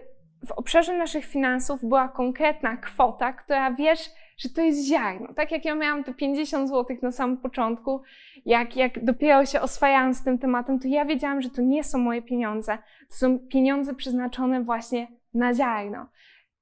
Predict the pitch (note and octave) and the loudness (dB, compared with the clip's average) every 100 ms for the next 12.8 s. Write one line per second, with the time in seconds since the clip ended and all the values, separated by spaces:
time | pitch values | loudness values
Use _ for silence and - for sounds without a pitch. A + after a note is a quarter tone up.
0 | - E4+ E4+ D4 D#4 D4 D4 D#4+ D#4 D4 | 2 4 6 6 6 6 4 0 -2 -2
1 | C#4+ D4+ C#4 C#4+ - D4 C4 - - - | -2 0 -2 -6 -6 -6 -6 -10 -16 -8
2 | - D4 - C#4+ A3+ - C#4 D4+ D4+ F4+ | -2 -2 0 -2 -2 -2 0 0 0 -2
3 | D4+ D4 D4+ B3+ C4 - C#4 C4+ C4 A#3+ | -2 -4 -4 -4 -6 -4 0 2 2 0
4 | A#3 A3 A3 - - _ - C#4 C#4+ D4+ | -2 -6 -8 -14 -20 _ -8 -2 0 0
5 | - - - - A3+ B3 C4 C4+ C4+ C4+ | -2 -8 -10 -6 0 4 6 4 -2 -2
6 | C#4+ D#4 E4+ D4+ - - - - _ _ | 0 2 0 -2 -6 -8 -10 -10 _ _
7 | _ C4+ C4+ - D4 C4+ - D#4+ F#4 - | _ -2 -2 0 -2 -2 -4 -4 -4 -6
8 | - D#4 D4+ D#4+ E4+ E4 C#4+ C#4 D4+ - | -4 -2 0 -2 -2 -2 -2 -4 -8 -6
9 | D4 C#4 C#4 C4 C4 A#3 A3 - C4+ C4 | -2 0 0 -2 -2 -4 -8 -6 0 0
10 | C4+ C#4 C#4+ C4 C4 B3 B3+ B3+ B3 C4+ | -2 -6 -6 -4 -2 0 0 -2 -2 -6
11 | C#4 _ - _ - - C4+ C4 C4 - | -10 _ -20 _ -14 -2 2 2 0 -2
12 | C#4 C4 - A#3+ G#3 - - | -2 -2 0 0 0 -4 -12